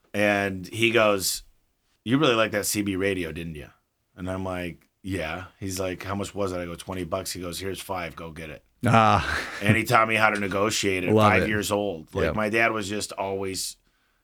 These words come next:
Speaker 1: teaching me life lessons.
Speaker 2: Mm, beautiful, man. All right, and then one pivot quote.
Speaker 1: <sighs> I got two quotes.
Speaker 2: I love it.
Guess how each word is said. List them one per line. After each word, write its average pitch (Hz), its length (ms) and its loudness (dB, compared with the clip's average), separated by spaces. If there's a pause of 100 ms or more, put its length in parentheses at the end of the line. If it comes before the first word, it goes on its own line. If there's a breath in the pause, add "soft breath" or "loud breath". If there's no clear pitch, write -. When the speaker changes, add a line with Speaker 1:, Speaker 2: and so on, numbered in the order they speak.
(140)
Speaker 1:
teaching 110 440 0
me 95 140 -4
life 87 360 -6
lessons. 71 640 -10
Speaker 2:
Mm, 98 340 -2
beautiful, 101 360 0
man. 92 260 -2 (640 soft breath)
All 104 100 4
right, 104 80 6
and 104 120 6
then 107 140 8
one 113 180 8
pivot 104 240 4
quote. 90 400 4
Speaker 1:
<sighs> - 60 -16
I - 420 -8
got - 200 -4
two - 200 2
quotes. - 400 -4
Speaker 2:
I 127 80 8
love 117 180 6
it. 90 120 0